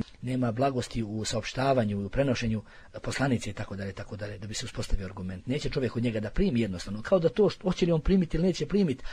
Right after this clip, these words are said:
hoće li on reći, „Shvatio sam ili nisam, zadovoljan sam tim, svidjelo mi se, nije mi se svidjelo, razumio sam, hoću sprovesti, neću”,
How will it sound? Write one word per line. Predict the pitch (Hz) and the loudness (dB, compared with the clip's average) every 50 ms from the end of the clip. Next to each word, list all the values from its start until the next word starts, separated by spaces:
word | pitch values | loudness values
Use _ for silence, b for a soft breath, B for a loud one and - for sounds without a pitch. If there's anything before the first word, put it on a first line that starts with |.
| B B B - - | B B B -2 -2
hoće | 180 - 190 | 2 2 4
li | 175 185 | 6 6
on | 180 170 | 8 8
reći, | 202 220 - - 175 160 - | 8 6 6 2 -2 -2 -2
„Shvatio | - - - 196 - - 170 151 | 0 2 4 4 4 4 2 6
sam | - 156 151 147 | 6 6 6 6
ili | 143 156 180 | 4 4 6
nisam, | 208 196 - - 107 113 | 6 6 4 2 4 6
zadovoljan | 156 202 185 175 165 156 147 127 | 8 8 8 8 6 4 2 0
sam | - 156 143 | -2 -4 -2
tim, | - 190 170 143 120 | 2 2 2 2 0
svidjelo | - - 247 202 185 160 147 | 0 2 6 8 8 8 8
mi | 135 127 | 4 -2
se, | 120 - - | -2 0 2
nije | 165 196 214 196 | 4 4 6 4
mi | 185 | 4
se | - - | 4 2
svidjelo, | - - 208 165 165 156 | 2 2 6 6 8 8
razumio | 160 160 196 214 208 190 160 | 8 8 8 6 6 6 4
sam, | 143 - 139 127 | 2 0 0 2
hoću | 147 202 196 - 160 | 2 2 2 2 -2
sprovesti, | - - 196 202 175 156 - 165 | 2 4 6 6 6 4 4 6
neću”, | 202 233 226 - | 6 6 6 4